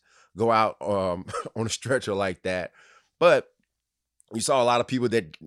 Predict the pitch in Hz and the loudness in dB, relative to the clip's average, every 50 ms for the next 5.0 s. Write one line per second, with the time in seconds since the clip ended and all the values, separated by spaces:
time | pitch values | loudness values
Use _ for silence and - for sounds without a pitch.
0 | 62 - - 95 85 85 87 85 71 65 76 85 82 76 71 - 113 107 104 98 | -16 -12 -10 -8 -6 -6 -6 -6 -8 -8 -8 -8 -8 -4 -2 -2 -2 -2 -2 -4
1 | 95 90 82 101 95 92 92 80 90 92 85 90 87 92 90 82 73 69 - - | -6 -4 -4 -2 -2 -2 -4 -6 -6 -6 -4 -4 -4 -4 -6 -6 -8 -10 -8 -4
2 | - 143 147 147 135 120 107 98 - - - 113 117 110 113 107 107 104 104 98 | 0 0 2 2 0 0 -2 -2 -4 -4 -4 -4 -2 -2 -4 -4 -6 -6 -8 -12
3 | - _ - 110 123 123 117 101 - - 113 113 110 107 107 107 107 107 98 - | -14 _ -6 -4 -2 -2 -4 -4 -6 -4 -4 -2 -2 -2 0 0 0 0 0 -2
4 | 101 107 117 123 117 113 92 - 104 113 110 - - 101 98 107 113 - _ | -4 -2 0 0 -2 -2 -4 -2 0 0 0 0 0 0 2 0 0 -2 _